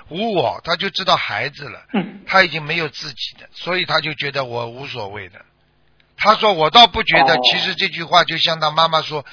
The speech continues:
Speaker 1: 哎呀，我没有关系的，我无所谓的。
Speaker 2: 嗯，嗯。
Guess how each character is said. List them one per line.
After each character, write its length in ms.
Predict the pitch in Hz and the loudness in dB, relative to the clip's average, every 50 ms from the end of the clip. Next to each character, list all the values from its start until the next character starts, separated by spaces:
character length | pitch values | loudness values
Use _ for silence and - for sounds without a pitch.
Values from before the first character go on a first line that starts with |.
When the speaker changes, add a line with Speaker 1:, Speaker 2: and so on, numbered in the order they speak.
| - - | -20 -4
Speaker 1:
哎 100 | - 180 196 | 0 4 8
呀， 160 | 214 208 196 180 | 10 10 10 8
我 100 | 170 160 | 6 2
没 160 | 160 170 202 | 0 0 0
有 100 | 220 202 | 0 2
关 220 | 175 185 208 214 214 | 4 4 4 4 4
系 160 | - - 180 | 2 -2 0
的， 200 | 175 165 160 156 | 4 4 6 6
我 160 | 156 151 147 147 | 4 2 -2 -6
无 140 | 151 196 | -6 -6
所 200 | 202 151 160 143 | -6 -4 -2 -2
谓 200 | 147 165 170 165 | -2 -2 -2 0
的。 260 | 151 151 147 139 127 - | 2 2 2 2 2 0
Speaker 2:
嗯， 240 | - 226 175 - - - | -2 -4 -4 -4 -6 -10
嗯。 140 | - - | -12 -12